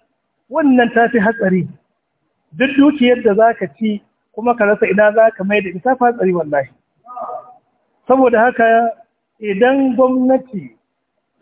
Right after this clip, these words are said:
ta nemi ku biya waɗannan kuɗi, kama daga wancan da ka faɗa da kuma wannan na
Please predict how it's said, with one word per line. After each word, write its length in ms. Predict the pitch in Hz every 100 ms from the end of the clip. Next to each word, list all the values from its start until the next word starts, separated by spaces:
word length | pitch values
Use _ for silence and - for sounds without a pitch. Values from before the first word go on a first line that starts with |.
| _
ta 120 | 226
nemi 420 | 254 233 196 208 226
ku 100 | 214
biya 380 | 196 214 220 214
waɗannan 600 | 226 226 185 170 185 185
kuɗi, 400 | 190 190 196 175 135 _ _ _ _ _ _ _ _ _ _ _ _
kama 320 | 180 190 226
daga 180 | 226 190
wancan 360 | 196 226 220 196
da 80 |
ka 100 | 185 214
faɗa 280 | 214 208
da 100 | 208
kuma 220 | 185 208 208
wannan 360 | 226 220 185
na 60 | 208